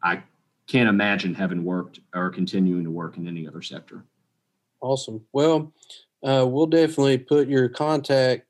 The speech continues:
Speaker 2: information up with the podcast. Uh, I've already had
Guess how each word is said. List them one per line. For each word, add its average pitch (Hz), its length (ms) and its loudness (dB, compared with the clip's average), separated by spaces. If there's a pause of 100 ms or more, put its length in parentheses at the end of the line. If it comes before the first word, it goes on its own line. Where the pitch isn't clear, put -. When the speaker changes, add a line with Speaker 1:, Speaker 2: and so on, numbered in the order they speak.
Speaker 2:
information 127 840 0
up 123 340 -2
with 120 140 -2
the 113 80 -10
podcast. 131 1080 0 (140)
Uh, 117 280 -6
I've 120 80 -4
already 123 260 4
had 127 340 2